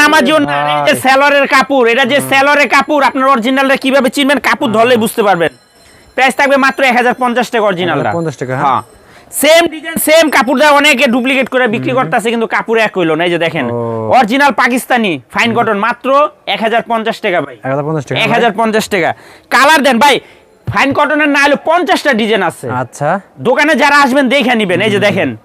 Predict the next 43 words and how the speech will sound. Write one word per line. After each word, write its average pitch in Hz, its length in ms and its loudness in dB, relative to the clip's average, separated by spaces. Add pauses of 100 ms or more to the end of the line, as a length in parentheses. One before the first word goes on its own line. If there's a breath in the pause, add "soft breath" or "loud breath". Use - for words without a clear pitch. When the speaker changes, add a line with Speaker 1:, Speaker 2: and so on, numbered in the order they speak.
(580 soft breath)
Speaker 1:
মাত্র 277 200 -2 (140)
এক 233 100 -16
হাজার 240 220 -12
পঞ্চাশ 220 340 0
টাকা 170 200 -14
ভাই। 123 80 -18
Speaker 2:
এক 127 160 -8
হাজার 147 160 -2
পঞ্চাশ 160 180 -2
টাকা, - 80 -6
হ্যাঁ? 214 100 0
Speaker 1:
এক 269 60 2
হাজার 247 240 0
পঞ্চাশ 233 260 -2 (100)
টাকা। 143 180 0 (440)
Speaker 2:
আচ্ছা, 107 260 -14
তারপরে? 113 260 -8 (460 loud breath)
Speaker 1:
এই 247 80 4
যে 247 100 2
আরেকটা 220 300 2
ডিজাইন, 226 240 0 (920 soft breath)
এটা 226 120 4
হলো 262 180 2
আপনার 254 160 -2
Speaker 2:
চমক 254 80 2
Speaker 1:
এক - 80 -2
হাজার 220 140 0 (120)
পঞ্চাশ 143 220 0
টাকা। 147 140 0
Speaker 2:
দেখেন। 123 200 -2 (280)
Speaker 1:
ডিজাইন 269 260 2
Speaker 2:
হুম। 247 100 0
Speaker 1:
দেখেন 208 240 0
ভাই, 170 80 0 (100)
প্রত্যেকটা 285 500 -4
ডিজাইনই 240 240 -2
Speaker 2:
হুম। 226 80 -2
Speaker 1:
মাশাআল্লাহ 208 340 0 (120)
অনেক, 294 140 0 (120)
অনেক 247 140 0 (100)
সুন্দর। 165 260 0
Speaker 2:
হুম। - 400 -6 (140)
Speaker 1:
একেবারে 277 300 0